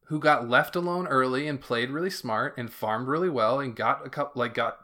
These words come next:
an invade or two and was getting all his farm and making sure he got his purple buff. He was the highest level in the game. And when he came to team fights, he was huge.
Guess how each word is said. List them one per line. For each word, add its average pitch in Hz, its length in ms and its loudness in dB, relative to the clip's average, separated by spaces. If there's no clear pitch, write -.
an 117 140 -2
invade 135 400 -2
or 147 80 -2
two 120 500 -6
and 120 160 -4
was 113 140 -4
getting 120 260 0
all 131 140 2
his 143 100 -4
farm 120 500 -2
and 113 140 -8
making 117 260 -6
sure 120 220 -4
he 131 80 -2
got 131 140 2
his 135 100 -4
purple 117 260 -4
buff. 117 420 -2
He 214 220 -4
was 214 220 2
the 185 100 0
highest 185 480 -2
level 160 380 0
in 139 100 -2
the 113 80 -4
game. 120 460 -6
And 139 160 0
when 143 100 0
he 156 80 -2
came 151 280 -4
to 170 80 -2
team 156 260 -4
fights, 190 300 -4
he 175 140 -6
was 180 200 -4
huge. 165 580 -6